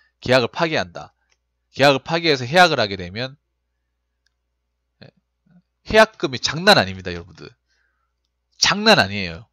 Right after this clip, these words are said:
이 편의점 해약금이. 상상 이상이에요, 여러분들. 억 넘어갑니다, 억. 억이 넘어가요. 이것 때문에 못하는 거야.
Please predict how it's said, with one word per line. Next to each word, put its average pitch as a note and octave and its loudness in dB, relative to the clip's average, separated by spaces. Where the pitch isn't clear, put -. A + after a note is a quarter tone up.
이 C3 -16
편의점 C#3+ -2
해약금이. A2+ -2
상상 A3+ -2
이상이에요, F#3+ -2
여러분들. F2 -14
억 G#3 0
넘어갑니다, G2 0
억. E2+ -10
억이 F#3 2
넘어가요. F2+ -6
이것 A#3 2
때문에 B3+ 4
못하는 A2 -6
거야. E2+ -14